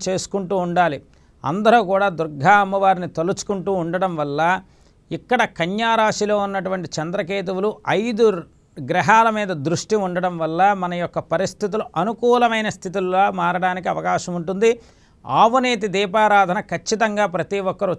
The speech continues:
చేసుకుని, అమ్మవారి యొక్క స్తోత్ర పారాయణ అధికంగా చేసుకోవడం వల్ల అమ్మవారు మహాలక్ష్మి రూపంలో లే-, ఆ అలక్ష్మి దోషాన్ని పోగొట్టి స్థిరలక్ష్మిగా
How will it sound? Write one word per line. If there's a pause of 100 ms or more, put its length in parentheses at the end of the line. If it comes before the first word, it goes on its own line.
చేసుకుని, (400)
అమ్మవారి
యొక్క
స్తోత్ర
పారాయణ (120)
అధికంగా (120)
చేసుకోవడం
వల్ల (120)
అమ్మవారు
మహాలక్ష్మి
రూపంలో
లే-, (240)
ఆ
అలక్ష్మి
దోషాన్ని
పోగొట్టి
స్థిరలక్ష్మిగా